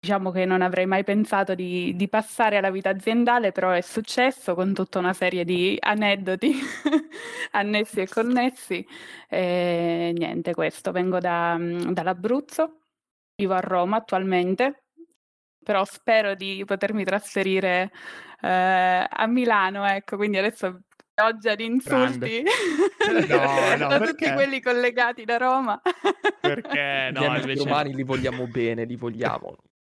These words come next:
Speaker 1: Assolutamente, assolutamente, però io voglio più bene alla metro, quindi vorrei, <laughs> vorrei vivere in una città,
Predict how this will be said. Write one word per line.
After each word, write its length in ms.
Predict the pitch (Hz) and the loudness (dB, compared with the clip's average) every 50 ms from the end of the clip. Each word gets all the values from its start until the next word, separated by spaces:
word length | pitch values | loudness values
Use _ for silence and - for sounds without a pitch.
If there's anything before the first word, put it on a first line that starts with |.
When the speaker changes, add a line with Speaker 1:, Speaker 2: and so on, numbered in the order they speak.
| _ - - | _ -14 -6
Speaker 1:
Assolutamente, 760 | - 202 - 202 202 208 202 196 196 190 185 180 180 185 185 - | -4 -2 -2 0 0 0 0 0 0 0 -2 -2 -4 -4 -6 -6
assolutamente, 920 | - - - - 196 202 202 202 190 185 180 180 180 180 180 - 180 180 | -6 -6 -4 -2 -2 0 0 0 -2 -2 -2 -4 -4 -6 -4 -4 -4 -2
però 420 | 185 185 196 196 190 185 180 185 | 0 0 2 2 4 4 2 2
io 140 | 190 196 202 | 2 2 2
voglio 240 | 190 190 190 185 196 | 0 0 0 0 -2
più 180 | 196 - 233 202 | -2 -4 -4 -2
bene 180 | 190 202 196 202 | 0 0 2 2
alla 120 | 196 196 | 2 2
metro, 420 | 196 196 185 180 185 185 - 190 | 0 0 -2 -2 -2 -2 -4 -4
quindi 300 | 180 185 185 190 190 185 | -2 -2 -2 -2 0 0
vorrei, 580 | 180 175 180 185 196 196 190 190 190 196 - - | 0 0 0 0 0 0 0 0 0 -2 0 0
<laughs> 300 | 294 392 349 - - - 285 | 0 0 0 -2 -2 0 0
vorrei 240 | 294 302 277 254 233 | 0 2 0 -2 -4
vivere 300 | 233 233 226 220 214 208 | -4 -6 -6 -6 -6 -4
in 80 | 202 208 | -6 -4
una 180 | 208 208 208 226 | -2 -2 -2 -2
città, 640 | - - 220 - _ _ - 202 208 196 196 208 | -4 -8 -12 -14 _ _ 0 2 2 2 0 -4